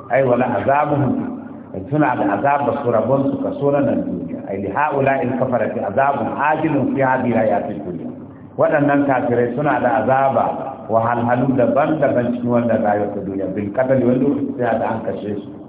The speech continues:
Wal asr, wani lokaci sai da an ribace su, sun zama bayi,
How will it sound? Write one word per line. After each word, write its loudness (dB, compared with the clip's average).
Wal 0
asr, 0
wani 4
lokaci 2
sai -2
da 0
an 0
ribace -4
su, -10
sun -8
zama 0
bayi, 2